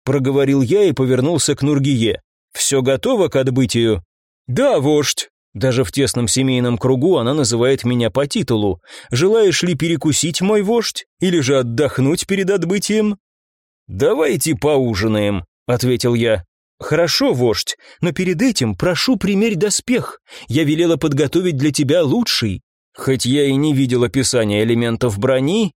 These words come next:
чувствовал их энергетический фон. Не скажу, что на полу передо мной лежали мощные артефакты, однако и безделушками их не назвать. Нургия помогла мне облачиться в доспехи, мгновенно изменившие свой размер, чтобы идеально сесть по телу.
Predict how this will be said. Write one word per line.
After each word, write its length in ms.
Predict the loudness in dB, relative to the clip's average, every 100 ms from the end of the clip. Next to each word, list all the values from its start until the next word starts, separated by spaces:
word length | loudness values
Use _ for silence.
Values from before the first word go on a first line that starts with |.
| -8
чувствовал 680 | -4 -2 -2 -2 0 0 0
их 300 | -2 -4 -2
энергетический 920 | 0 0 0 -2 -4 -2 -2 -2 -4
фон. 380 | -2 0 0 -2 -10 _ _ _
Не 140 | -2
скажу, 440 | -2 0 0 0 -2
что 180 | 0 -2
на 100 | 0
полу 300 | 0 0 0
передо 340 | 0 2 0
мной 240 | 0 0
лежали 400 | 2 2 2 2
мощные 640 | 2 2 0 0 -2 0 0
артефакты, 840 | 0 -2 0 0 -2 -2 -2 -2 -6 -14 -2
однако 400 | 0 0 2 2
и 100 | 2
безделушками 840 | 2 0 2 2 0 0 0 0
их 140 | 0
не 100 | 0
назвать. 580 | 0 0 0 0 0 -4 -12 _ _
Нургия 640 | -2 0 2 2 2 2
помогла 440 | 0 0 0 2 2
мне 180 | 0
облачиться 560 | 2 2 2 0 0 -2
в 60 | 0
доспехи, 520 | 0 -2 -4 -2 0
мгновенно 720 | 0 0 0 0 0 0 0
изменившие 580 | 0 0 0 0 -2 -2
свой 260 | 0 0
размер, 440 | 0 0 0 -2 -2
чтобы 320 | -2 -2 -2
идеально 460 | 0 0 0 0 -2
сесть 360 | -2 -4 -4
по 140 | -2 -2
телу. 420 | -2 -2 -4